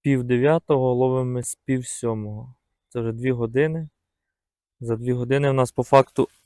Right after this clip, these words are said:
жодного карася. В березі не ловиться нічого, крім краснопірки. На дистанціях там, ну, кажуть, стверджувати не будемо, там десь тако в районі шістдесяти метрів.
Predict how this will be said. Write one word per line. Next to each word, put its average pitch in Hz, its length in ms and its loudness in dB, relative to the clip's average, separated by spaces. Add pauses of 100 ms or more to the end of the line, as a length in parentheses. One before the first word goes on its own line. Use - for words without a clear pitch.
(560)
жодного 131 480 2
карася. 151 600 -2 (1300)
В 117 80 -8
березі 120 840 2 (560)
не 123 260 -4
ловиться 123 400 -2
нічого, 117 420 -4
крім 113 360 -8 (100)
краснопірки. 131 920 -6 (920)
На 123 60 -10
дистанціях 120 600 -4
там, 113 420 -6
ну, 113 260 -4 (1000)
кажуть, - 420 -12 (160)
стверджувати 120 540 2
не 123 80 -2
будемо, 135 280 -2
там 113 160 -4
десь 110 140 -6
тако - 200 -12
в 113 40 -4
районі 110 200 -4
шістдесяти - 480 -10
метрів. 110 400 -10